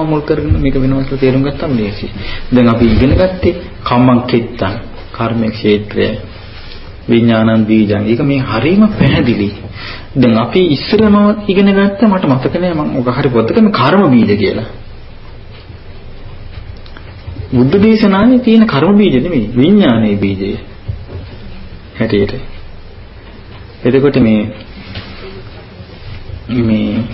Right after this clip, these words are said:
මේ හැමතැනම හරි ලස්සනට පෙන්වා දෙනවා මේ විඥාන තැන්පැල. දැන් අපි ඉගෙන ගත්තේ අර උපය සූත්‍රය කියලා පස්සේ රහතන් වහන්සේ ගැන විස්තර කරද්දී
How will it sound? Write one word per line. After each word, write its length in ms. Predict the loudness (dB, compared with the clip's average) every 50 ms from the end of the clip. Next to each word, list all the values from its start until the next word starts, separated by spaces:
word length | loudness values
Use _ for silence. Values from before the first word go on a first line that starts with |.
| -10 -10 -10 -12 -8 -2
මේ 220 | 2 4 4 4
හැමතැනම 440 | 6 4 4 4 4 4 2 2 2
හරි 160 | 2 2 4
ලස්සනට 400 | 4 2 2 0 -2 -4 -4 -4 -2
පෙන්වා 300 | -2 0 0 0 0 2
දෙනවා 200 | 2 2 4 4
මේ 140 | 4 4 6
විඥාන 380 | 4 4 4 4 2 2 0 0
තැන්පැල. 340 | -2 -2 -2 0 2 2 4
දැන් 180 | 4 4 4 4
අපි 160 | 4 4 4
ඉගෙන 220 | 4 4 4 4
ගත්තේ 300 | 2 2 0 0 0 0
අර 80 | 2 0 0 0 0
උපය 280 | 0 2 4 4 4 4
සූත්‍රය 380 | 2 0 0 0 0 0 0
කියලා 180 | 2 2 2 0
පස්සේ 340 | 0 0 0 0 0 0 2
රහතන් 380 | 2 2 2 0 2 2 2 4
වහන්සේ 340 | 4 2 2 2 0 0 2
ගැන 180 | 2 2 2
විස්තර 280 | 2 2 0 -2 -2 -2
කරද්දී 400 | 0 0 0 -2 -2 -4 -6